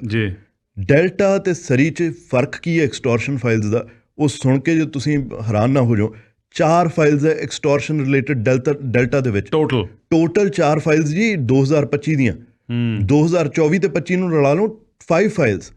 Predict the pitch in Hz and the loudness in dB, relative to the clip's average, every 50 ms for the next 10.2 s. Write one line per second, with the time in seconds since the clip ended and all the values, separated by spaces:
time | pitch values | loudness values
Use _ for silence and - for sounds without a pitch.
0 | _ _ _ - 117 113 113 110 110 107 101 95 90 87 - 143 143 151 147 - | _ _ _ -8 -6 -4 -4 -2 -2 -4 -4 -6 -4 -2 0 2 2 2 0 0
1 | 202 208 202 220 202 180 - - 202 139 143 170 190 190 190 185 - 190 180 - | 0 0 2 2 2 0 2 2 2 2 2 2 0 -2 -2 -4 -4 -4 -6 -4
2 | - 160 143 127 135 143 156 175 175 165 165 151 151 147 165 165 160 156 156 202 | -2 0 2 2 2 2 0 0 0 0 2 2 2 0 0 -2 -2 -2 -2 -2
3 | 190 160 160 156 - 160 143 143 143 143 160 160 160 160 151 156 170 170 170 160 | -2 -2 -2 -2 -2 0 0 0 0 0 0 0 0 0 -2 -2 -2 -4 -2 -2
4 | 165 185 190 175 - 165 165 160 - 165 160 147 143 139 160 151 127 117 113 117 | -2 0 -2 -2 0 0 -2 -2 -2 -2 -2 -2 -2 -2 -2 0 0 2 2 2
5 | 127 143 160 160 143 156 143 143 127 - - 104 151 156 143 127 - 117 107 101 | 0 -2 -2 -4 -6 -4 -4 -2 -2 0 0 0 2 2 2 2 2 0 -2 -2
6 | 95 85 - - - 160 165 180 220 214 220 208 175 160 - 139 151 151 139 117 | -4 -6 -8 -6 -2 0 2 2 2 0 0 -2 -4 -4 -4 -2 0 0 0 2
7 | 113 107 101 104 101 - 104 - 107 92 85 95 90 90 - - - _ _ _ | 2 2 2 0 -2 -4 -4 -2 -2 -2 0 -2 -4 -4 -8 -14 -18 _ _ _
8 | _ _ - 147 147 180 - 180 175 165 - 196 - 175 165 165 165 - 170 151 | _ _ 2 2 2 2 2 0 0 0 0 -2 0 0 0 0 0 -2 -4 -4
9 | 185 170 165 165 - - 180 - - 123 107 131 131 139 139 131 131 156 156 160 | -4 -4 -4 -4 -4 -4 -4 -2 -2 -2 -2 -2 -2 0 -2 -2 -2 -2 -4 -6
10 | - - - | -6 -8 -14